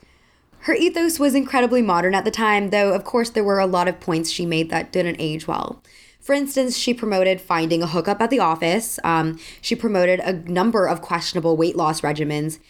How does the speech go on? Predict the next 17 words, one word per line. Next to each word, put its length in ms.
and 100
promoted 380
being 220
the 100
other 260
woman 300
to 140
a 20
married 320
man 360
at 220
some 180
point 240
in 100
your 80
single 320
life. 420